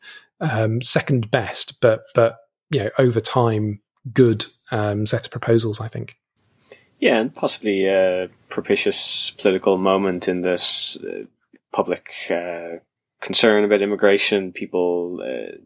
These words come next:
Speaker 2: telling pollsters that kind of the number one issue facing the country has gone down loads and loads, uh, since the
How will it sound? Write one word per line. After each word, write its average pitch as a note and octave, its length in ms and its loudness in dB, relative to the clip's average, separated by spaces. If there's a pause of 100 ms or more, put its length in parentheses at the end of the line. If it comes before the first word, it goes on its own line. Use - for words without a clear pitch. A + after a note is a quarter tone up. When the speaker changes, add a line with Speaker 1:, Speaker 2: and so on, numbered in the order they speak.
Speaker 2:
telling F2+ 340 0
pollsters F2+ 500 0
that - 540 2
kind F#2+ 120 -6
of E2+ 60 -8
the F2+ 80 -6
number E2+ 260 -4
one F2 220 -2
issue F2+ 280 -2
facing F2+ 320 -2
the - 60 -14
country F2+ 300 -4
has F2 240 -8
gone E2+ 220 0
down F#2 460 -2 (760)
loads F#2 360 2
and G2 100 -2
loads, G#2 540 4
uh, F#2 280 -4
since - 320 0
the G#2+ 160 -2